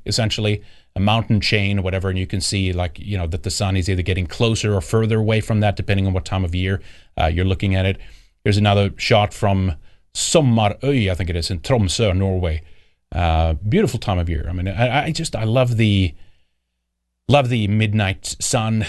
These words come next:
the endless nights. It barely gets, uh, dark.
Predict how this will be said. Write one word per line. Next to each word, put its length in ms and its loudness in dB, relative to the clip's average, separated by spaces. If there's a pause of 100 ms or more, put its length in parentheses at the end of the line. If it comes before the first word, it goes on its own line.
the 180 -4
endless 460 0
nights. 400 0
It 100 -2
barely 280 2
gets, 360 -4
uh, 220 -8
dark. 400 0